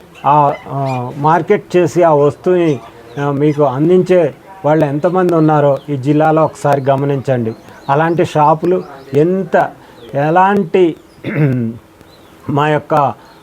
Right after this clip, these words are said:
ఆ, స్వేచ్ఛని, మా యొక్క సుఖాన్ని త్యాగం చేస్తే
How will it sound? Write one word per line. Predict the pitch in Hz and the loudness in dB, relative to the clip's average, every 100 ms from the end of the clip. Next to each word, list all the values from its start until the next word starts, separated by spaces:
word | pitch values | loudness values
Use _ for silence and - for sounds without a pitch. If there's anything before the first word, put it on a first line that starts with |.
| - 131 | -14 -8
ఆ, | 120 120 113 107 110 - | -6 -4 -6 -6 -10 -6
స్వేచ్ఛని, | - 180 190 - 185 185 | 0 0 0 0 2 2
మా | 170 151 | 2 2
యొక్క | 151 - 151 | 0 0 -4
సుఖాన్ని | - 165 156 190 196 185 180 | -2 -4 0 0 0 -2 -4
త్యాగం | - 160 156 170 170 160 | -2 0 2 0 -2 0
చేస్తే | 156 - 170 147 | -2 0 -2 -2